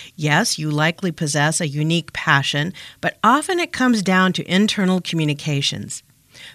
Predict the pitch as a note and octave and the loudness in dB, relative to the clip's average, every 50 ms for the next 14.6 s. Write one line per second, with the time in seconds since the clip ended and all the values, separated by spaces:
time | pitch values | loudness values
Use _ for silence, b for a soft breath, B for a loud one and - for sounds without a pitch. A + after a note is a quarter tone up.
0 | B B E3+ G#3 G#3+ B3 C4 C#4+ D4 D4+ D4+ - F#3 F3 E3 D3+ C#3+ C#3+ D#3+ E3 | B B 2 4 4 4 4 4 4 2 2 0 0 0 0 0 0 2 2 2
1 | F3 F#3+ G3+ G3 - G3+ F#3 G3 F#3+ F#3+ E3+ E3+ D#3+ E3 E3 - F3+ D3 D#3 C#3+ | 4 4 2 0 -2 -2 -2 0 0 2 2 2 2 2 2 0 -2 -2 0 0
2 | C#3 C#3 C#3 - D#3+ D3 E3+ - - - - - - A3 A3 B3+ C4+ C#4 C#4 A3+ | 0 -2 -4 -6 -8 -8 -8 -8 -6 -8 -6 -2 0 2 4 4 4 4 4 2
3 | A3 F#3 D#3 C#3 C#3 C#3 C3+ - - - - E3+ - - - F3+ F3 E3+ E3 D#3 | 0 -2 0 0 -2 -2 -2 -4 -8 -8 -8 -8 -8 -4 -2 0 2 2 2 2
4 | D#3 - D#3+ D#3+ E3 D#3+ D3+ D3 D#3+ G3+ A#3+ - B B B B B B B - | 0 -2 -2 -2 0 0 2 2 2 0 -2 -4 B B B B B B B -8
5 | - C#3+ F#3 G3 A3 A#3 B3 G#3+ A3 G3 F3+ F3 - - D#3+ F#3 F3+ F3+ F#3+ F3+ | -2 0 2 4 4 4 2 2 2 2 0 0 0 -4 -4 -2 -2 0 0 -2
6 | D#3 - - - - F3+ F3+ - - - B3 A#3 G#3+ - F#3 E3 E3 - - D3+ | -2 -4 -6 -4 0 0 0 0 0 0 0 0 2 0 0 -2 -2 -2 -4 -4
7 | C#3+ - - F3 F#3 G3+ G3+ G#3 F#3+ - - F3 D3 D3 C#3+ C#3+ E3 - - F3+ | -4 -2 0 0 2 2 2 2 0 0 0 0 0 2 2 0 -2 -2 -2 -2
8 | E3+ D3+ E3+ D#3+ - - - A3+ C4 B3 B3+ - - F#3+ E3 - E3+ E3+ - - | -2 -2 -2 -4 -4 -2 0 2 2 4 2 2 2 0 0 0 0 -2 -2 0
9 | E3+ E3+ D#3+ D#3+ E3 D#3 D#3 D#3 D#3 D3 - D3+ D#3 C#3+ - D#3+ D#3 D3+ - E3+ | -2 0 0 -2 -2 -2 0 0 -2 -2 -2 -4 -6 -6 -4 -4 -4 -2 -2 -2
10 | F3 E3 C#3+ A#2+ A2+ D#3 G3 - - _ _ _ _ _ b b b b b b | 0 0 0 -2 -4 -4 -4 -6 -8 _ _ _ _ _ b b b b b b
11 | b b - - - C#4+ B3 F3+ E3+ E3+ G3 - B B B B B B - A3+ | b b -6 -2 0 2 2 2 2 0 -2 -4 B B B B B B -2 0
12 | G#3+ F3 G#3 A3+ C4 D#4+ D#4 D4 A#3+ G#3 A3 A#3+ A#3+ A#3+ A3+ G3 - G3 F3+ E3+ | 2 4 4 4 4 4 4 4 4 4 4 4 6 6 4 4 4 2 2 0
13 | - E3 E3+ - G3 G3 - A3 F3+ - - - E3 D3 - E3+ D3+ C#3+ C#3 C#3+ | 0 0 2 2 2 4 4 4 4 4 2 0 -6 -4 -2 0 0 0 0 0
14 | D3 C#3 C#3 - - C3 B2 B2 A#2+ C3 F#3 G#3 | -2 -4 -4 -4 -6 -4 -4 -4 -4 -4 -4 -6